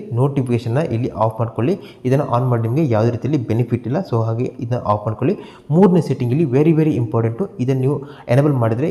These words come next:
ಈ ಒಂದೇ ಸೆಟ್ಟಿಂಗಿಂದ ಐವತ್ತು ಪರ್ಸೆಂಟ್ ನಿಮ್ಮ ಮೊಬೈಲ್ನ ಬ್ಯಾಟರಿ ಸೇವ್ ಆಗುತ್ತೆ. ಸ್ಪೆಷಲಾಗಿ ನೀವು Chrome ಬ್ರೌಸರ್ನ ಏನೆಲ್ಲ ಯಾವುದೆಲ್ಲ ಕಾರಣದಿಂದ ಯೂಸ್ ಮಾಡ್ತಿರ್ತೀರಿ, ಬ್ರೌಸ್ ಮಾಡ್ತಿರ್ತೀರಿ, ಡೌನ್ಲೋಡ್ ಮಾಡ್ತಿರ್ತೀರಿ, ಏನು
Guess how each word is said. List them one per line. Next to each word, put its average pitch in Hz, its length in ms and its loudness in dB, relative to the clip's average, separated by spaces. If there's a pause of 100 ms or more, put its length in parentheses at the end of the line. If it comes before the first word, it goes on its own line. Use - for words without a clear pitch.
ಈ 123 40 4 (140)
ಒಂದೇ 160 220 4
ಸೆಟ್ಟಿಂಗಿಂದ 120 420 0 (420)
ಐವತ್ತು 170 360 2
ಪರ್ಸೆಂಟ್ 120 300 0
ನಿಮ್ಮ 135 120 0 (180)
ಮೊಬೈಲ್ನ 117 300 0 (140)
ಬ್ಯಾಟರಿ 113 320 -2
ಸೇವ್ 113 240 0
ಆಗುತ್ತೆ. 113 280 -2 (320)
ಸ್ಪೆಷಲಾಗಿ 139 520 0
ನೀವು 156 160 -2
Chrome 123 240 2
ಬ್ರೌಸರ್ನ 120 320 0 (420)
ಏನೆಲ್ಲ 131 220 2 (220)
ಯಾವುದೆಲ್ಲ 127 300 2 (120)
ಕಾರಣದಿಂದ 117 400 4
ಯೂಸ್ 113 200 0
ಮಾಡ್ತಿರ್ತೀರಿ, 117 500 -2 (540)
ಬ್ರೌಸ್ 120 280 4
ಮಾಡ್ತಿರ್ತೀರಿ, 117 540 0 (160)
ಡೌನ್ಲೋಡ್ 113 320 2
ಮಾಡ್ತಿರ್ತೀರಿ, 113 580 -2
ಏನು 110 100 -2